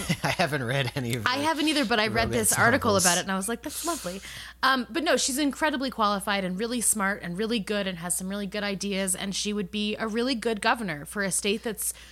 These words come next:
Speaker 2: struggling and needs some help, and there's some pockets, at least, I mean, there's some
Speaker 1: As
Speaker 2: pockets that are
Speaker 1: opposed
Speaker 2: doing great.
Speaker 1: There's also a
Speaker 2: Um, but
Speaker 1: Republican candidate named Denver something who writes Bigfoot porn.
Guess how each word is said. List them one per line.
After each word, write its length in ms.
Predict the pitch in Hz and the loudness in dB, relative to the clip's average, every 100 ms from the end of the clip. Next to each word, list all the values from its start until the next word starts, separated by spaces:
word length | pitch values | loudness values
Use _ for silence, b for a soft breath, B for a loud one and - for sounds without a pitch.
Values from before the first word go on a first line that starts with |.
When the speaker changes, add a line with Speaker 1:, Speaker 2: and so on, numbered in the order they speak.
| B | B
Speaker 2:
struggling 480 | - 262 277 226 180 | 2 2 4 0 0
and 80 | 196 | 0
needs 220 | 214 - | 0 0
some 100 | 202 | 0
help, 260 | 196 202 | 2 2
and 120 | 233 208 | 2 -4
there's 140 | 196 | -2
some 300 | - 208 190 - | -2 -4 -6 0
pockets, 480 | 190 185 214 214 | 2 2 -2 -4
at 140 | 190 170 | -6 -4
least, 320 | 220 - - - | -2 -2 -4 -10
I 80 | 208 | -4
mean, 160 | 233 | -2
there's 120 | 220 | -2
some 120 | - 220 | -2 2
Speaker 1:
As 180 | 185 | 2
Speaker 2:
pockets 140 | 160 165 | 2 2
that 80 | 226 | 4
are 60 | |
Speaker 1:
opposed 100 | 160 269 | 4 4
Speaker 2:
doing 120 | 302 | 4
great. 300 | - - 147 | 4 2 2
Speaker 1:
There's 160 | 151 160 | 4 4
also 260 | 175 190 | 4 6
a 60 | 156 | 6
Speaker 2:
Um, 260 | 226 226 | 4 4
but 60 | - | 2
Speaker 1:
Republican 460 | 220 147 156 131 120 | 2 0 -2 -4 0
candidate 440 | 131 120 117 117 | 2 2 0 0
named 340 | 110 107 98 | 0 -2 -2
Denver 400 | 92 110 120 110 | -2 -2 0 -2
something 440 | 104 - 101 110 98 | -2 -2 -4 -4 -4
who 140 | 104 | -6
writes 260 | 101 101 - | -4 -4 -4
Bigfoot 440 | - 104 - 135 | -6 -6 -4 -6
porn. 420 | - 147 165 170 | -8 -6 -4 -4